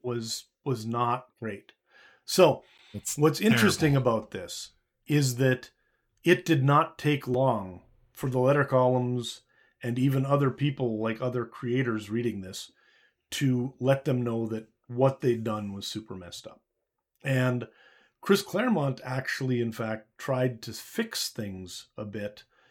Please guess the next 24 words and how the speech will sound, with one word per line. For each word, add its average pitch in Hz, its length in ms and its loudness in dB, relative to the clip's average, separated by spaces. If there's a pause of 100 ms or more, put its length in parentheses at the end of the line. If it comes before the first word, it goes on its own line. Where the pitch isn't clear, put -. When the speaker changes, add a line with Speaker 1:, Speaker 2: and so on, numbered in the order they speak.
(140)
Speaker 1:
in 139 100 0
an 131 80 2
annual 143 500 4
a - 20 -2
little 113 300 -2
ways 107 280 -6
later, 98 360 -10 (200)
Avengers 120 420 -2
Annual 120 320 -2
number 107 220 -6
ten, 123 380 -6 (600)
by 135 100 -2
actually 139 320 -2
giving 147 420 2
Carol 131 640 0 (140)
a 127 60 -6
chance 123 400 -4
to - 100 -16
come 117 260 -6
back. 123 360 -2 (140)
She 127 100 -8
sort 123 320 -2
of 120 400 2 (560)
returns, 156 960 2